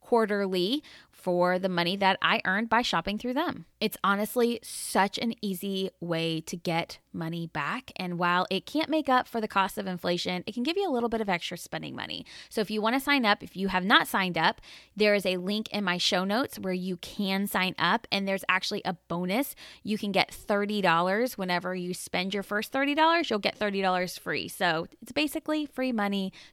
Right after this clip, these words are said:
Go click it now, sign up. I promise you it's legit. Money hack number four is to use cash for areas where you tend to overspend. We all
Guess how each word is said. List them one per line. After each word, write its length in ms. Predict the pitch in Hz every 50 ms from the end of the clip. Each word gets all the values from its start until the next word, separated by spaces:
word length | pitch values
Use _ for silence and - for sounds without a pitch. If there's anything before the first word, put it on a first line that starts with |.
| _
Go 120 | - 196 247
click 260 | 254 - 240 226 -
it 100 | - -
now, 240 | 214 196 190 190 190
sign 300 | - - - 185 196 185
up. 160 | 180 180 - -
I 80 | 170
promise 500 | 165 - - - 180 170 170 180 - -
you 100 | - 190
it's 160 | 180 175 180 -
legit. 500 | 165 165 165 - - - - - - - _ -
Money 240 | 247 285 359 392
hack 240 | 330 349 339 320 -
number 240 | 269 254 247 254 254
four 400 | - - - 196 180 170 170 170
is 200 | - - 233 -
to 120 | - - 262
use 480 | 233 214 220 233 269 302 311 285 - - -
cash 720 | - - - - 311 311 294 247 208 202 226 - - -
for 220 | _ - - 226 - _ -
areas 440 | 220 233 226 233 226 220 220 208 -
where 100 | 208 208
you 180 | 214 202 208
tend 320 | 196 - - 214 190 185 175
to 80 | - - -
overspend. 800 | 185 190 175 175 175 175 - - - - 170 120 - - - - - - - - - - - _ _
We 220 | - 240 277 339 370
all 160 | 370 381 427